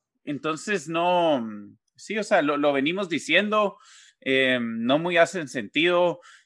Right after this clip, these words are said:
eh, sabemos que probablemente no van a fun-, o sea, no van a funcionar estas medidas, sabemos que este tipo de, de medidas son, no funcionan como, pues, como hemos visto en,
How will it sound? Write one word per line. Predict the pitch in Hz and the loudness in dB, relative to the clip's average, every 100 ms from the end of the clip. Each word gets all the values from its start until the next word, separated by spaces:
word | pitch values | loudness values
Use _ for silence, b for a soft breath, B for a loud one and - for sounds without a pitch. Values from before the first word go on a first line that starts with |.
| _ | _
eh, | 123 127 123 113 _ _ | 0 2 2 -2 _ _
sabemos | - - 135 165 | -6 0 2 0
que | - | -4
probablemente | - 117 127 147 143 | 0 0 0 -2 -2
no | 135 143 | 0 2
van | 147 | 4
a | 143 | 2
fun-, | - 123 120 | -2 -8 -8
o | |
sea, | 143 | -4
no | 139 160 | 0 4
van | 160 151 | 4 4
a | |
funcionar | 143 127 120 127 | 0 -4 -2 0
estas | 135 147 120 | 0 -2 -4
medidas, | 113 139 151 | -2 0 0
sabemos | 127 127 143 | -2 -4 -6
que | - | -10
este | 117 139 | -12 -10
tipo | 131 139 135 139 | -10 -12 -6 -4
de, | 127 113 | -2 -2
de | 120 120 | -4 -2
medidas | 120 139 135 | -2 -2 -4
son, | 147 139 131 127 | -2 -2 -2 -6
no | - 139 | -4 -4
funcionan | 143 156 127 147 160 151 | -2 -4 -4 -4 -4 -4
como, | 120 113 110 - | -6 -8 -12 -16
pues, | 113 | -20
como | - 113 113 101 | -12 -10 -10 -10
hemos | 117 131 | -8 -8
visto | 127 120 131 | -8 -10 -10
en, | 107 | -10